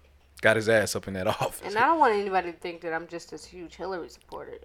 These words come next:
Speaker 2: I, I'm not. I just
Speaker 1: No, hell no.
Speaker 2: <laughs> No, I'm definitely not.
Speaker 1: Like,
Speaker 2: Like,
Speaker 1: like, I,
Speaker 2: at
Speaker 1: I
Speaker 2: all.
Speaker 1: effed around. Listen, I did the, the classic, the, um, classic black m-, move where
Speaker 2: Mm-hmm.
Speaker 1: loyal to the wrong people. W-, really, I didn't have any loyalty. I just said,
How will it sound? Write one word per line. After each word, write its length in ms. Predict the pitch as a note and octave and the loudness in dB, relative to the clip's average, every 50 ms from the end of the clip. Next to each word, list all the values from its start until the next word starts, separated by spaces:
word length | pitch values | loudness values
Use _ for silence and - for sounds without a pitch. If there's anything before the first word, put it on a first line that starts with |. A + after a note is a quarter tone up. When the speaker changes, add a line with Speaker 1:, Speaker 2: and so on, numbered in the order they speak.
| - - | -10 -8
Speaker 2:
I, 140 | D3+ D3 - - | -8 -8 -6 -6
I'm 180 | - F3 F3 F3 | -6 -6 -6 -6
not. 280 | D#3+ D#3 D#3 D3 F2 - - | -6 -4 -4 -4 -4 -6 -8
I 100 | E3 F3 | -10 -10
just 400 | - - - F#3 - - - G2 | -10 -12 -12 -10 -10 -10 -10 -8
Speaker 1:
No, 140 | F#2+ F#2+ F#2 | -8 -8 -6
hell 220 | F2+ F#2 F#2+ G2 | -6 -6 -6 -6
no. 200 | F#2+ F#2+ F#2 E2+ D#2+ - _ - | -6 -8 -10 -10 -12 -14 _ -6
Speaker 2:
<laughs> 140 | - F#3 - | -6 2 2
No, 160 | D4 C#4+ B3 | 4 6 8
I'm 200 | G#3+ G#3 G#3 G#3 | 8 8 8 4
definitely 420 | F#3 G3+ G#3 G#3+ - G#3 G3+ F#3 F3+ | 2 2 2 2 2 -2 -4 -4 -4
not. 300 | F3+ F3+ D#3+ C#3+ - - _ - | -2 0 0 0 -2 -4 _ 6
Speaker 1:
Like, 300 | A2+ A2 A2 - G3+ - | 8 10 10 10 10 10
Speaker 2:
Like, 260 | A#2 A#2 A2 G#2 - | 8 8 8 8 4
Speaker 1:
like, 100 | - - | 8 8
I, 140 | C3+ F3+ G3+ | 10 10 10
Speaker 2:
at 100 | G3+ - | 10 10
Speaker 1:
I 120 | E3 G3 | 10 10
Speaker 2:
all. 80 | A#3 - | 12 10
Speaker 1:
effed 220 | F3+ E3+ - - | 10 8 8 4
around. 340 | D3+ C#3+ C#3+ C#3+ C#3 C3 B2+ | 4 6 6 6 6 6 4
Listen, 240 | C#3 C3 - G#2+ - | 2 0 0 2 4
I 100 | B2+ F#3+ | 4 4
did 240 | F#3 F3 D3+ C3 A#2 | 6 4 2 2 2
the, 100 | A#2+ A#2 - - | -2 -4 -4 -6
the 100 | A#2 A2 | -8 -6
classic, 640 | - - C#3 C3+ C#3 C3 - C3 B2 - _ _ | 0 4 6 6 6 6 4 -2 -6 -8 _ _
the, 200 | - A#2 - - A2+ | -12 -10 -8 -6 -4
um, 140 | G#2+ G#2 G2 | -4 -4 -4
classic 500 | - - B2 C3 C3+ - - C3 A2 G#2+ | 0 4 4 6 6 4 0 -4 -4 -2
black 380 | A#2 A2+ A2+ A#2 A#2 - - - _ _ _ _ - | 0 2 4 4 2 2 -2 -8 _ _ _ _ -20
m-, 80 | - - _ | -20 -16 _
move 520 | B2 B2 B2+ A#2+ A2 G#2 G2+ G2+ G#2 - - _ - - | -2 0 0 0 0 0 -4 -6 -10 -16 -20 _ -18 -8
where 360 | - A2+ A2+ A2+ A2+ G#2+ G#2 G2+ | 0 4 6 8 8 6 4 2
Speaker 2:
Mm-hmm. 240 | - F#3 F#3+ A2 | -2 -6 -8 -2
Speaker 1:
loyal 320 | G#2 A2 A#2 B2 B2 B2 A#2+ | 2 4 4 4 4 2 0
to 140 | - - A2 | -2 -4 -4
the 60 | G2+ | -2
wrong 440 | F#2+ G2+ G#2 A2 A#2 A#2 A#2 A#2 A2+ | -2 0 0 2 2 0 -2 -4 -8
people. 320 | - - - A#2+ - A#2 A#2+ | -6 -4 -4 -4 -4 -8 -8
W-, 220 | - D3 F3+ - - | -2 -2 -2 -2 2
really, 280 | - D3+ F3+ F3+ D#3+ C#3 | 2 4 4 4 4 4
I 80 | D3+ E3+ | 4 2
didn't 140 | F3 D#3 A#2+ | 2 2 2
have 220 | D3 D#3+ D3+ B2+ | 2 2 2 2
any 120 | B2 A#2+ A#2 | 0 -4 -4
loyalty. 400 | A2+ A#2 B2 A#2+ A2+ - B2+ - | -2 -2 -2 -2 -4 -4 0 0
I 100 | C3 D3 | 0 0
just 200 | D3 C3 - - | 0 -2 -2 2
said, 240 | C3 A#2+ B2 A#2+ | 4 4 4 4